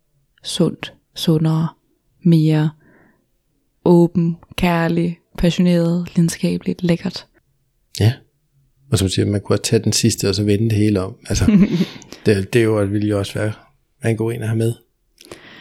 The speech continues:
Speaker 2: Mm.
Speaker 1: Ja, så jeg tænker i hvert fald bare, at, hvad skal man sige, at, ja, at noget af alt, altså, jeg tænker, at de fleste i hvert fald vil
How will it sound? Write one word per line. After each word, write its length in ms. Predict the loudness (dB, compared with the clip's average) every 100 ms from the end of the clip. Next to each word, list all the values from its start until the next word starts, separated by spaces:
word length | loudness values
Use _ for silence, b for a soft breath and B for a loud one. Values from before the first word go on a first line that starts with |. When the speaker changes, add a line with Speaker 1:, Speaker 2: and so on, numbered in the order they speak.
| -4
Speaker 2:
Mm. 140 | -4 -4 B B B B B _ -6
Speaker 1:
Ja, 220 | -6 -8 B B
så 120 | -4 0
jeg 60 |
tænker 200 | 0 2
i 20 |
hvert 100 | 0
fald 140 | 0 -2
bare, 220 | -2 -4
at, 300 | -4 -10 -8
hvad 100 | -6
skal 120 | 0 2
man 100 | 2
sige, 180 | 2
at, 220 | 0 0 -6 B B B B B B B B -8
ja, 200 | -6 -6 -8 _ _ _ _ _ -4
at 340 | -4 -6 -12 _ _ _ _ _ _ _ _ _ -16 0
noget 320 | 4 6 6
af 160 | 2 0 -2
alt, 220 | -2 -4 _ _ _ -8
altså, 180 | -6 -6 -8 -6
jeg 120 | -4 -4 0
tænker, 260 | 2 4
at 140 | 2 -2
de 60 |
fleste 320 | 0 2 2
i 20 | -2
hvert 160 | -2
fald 200 | -2 -4
vil 80 | -6